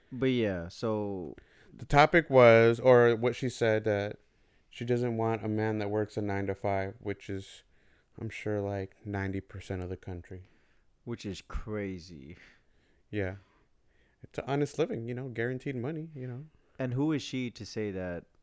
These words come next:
Speaker 1: that she sets that standard? Like,
Speaker 2: Yeah.
Speaker 1: So, so you're telling me if you, if, if you don't want a man that work a nine-to-five, then,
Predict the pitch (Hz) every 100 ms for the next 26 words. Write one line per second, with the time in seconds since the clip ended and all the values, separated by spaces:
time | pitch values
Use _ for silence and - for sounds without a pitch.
0 | _ _ 107 98 - - 98 92 90 85
1 | - - - 113 98 92 - 98 87 76
2 | 76 - 101 92 90 _ - 98 78 -
3 | _ _ _ _ _ _ _ _ _ _
4 | _ _ _ _ _ _ _ _ _ _
5 | _ _ _ _ - _ - 127 117 113
6 | - 117 131 139 127 107 104 101 90 117
7 | 131 117 113 - _ 120 101 113 135 127
8 | 101 101 95 90 85 90 90 85 92 90
9 | 85 80 92 87 82 78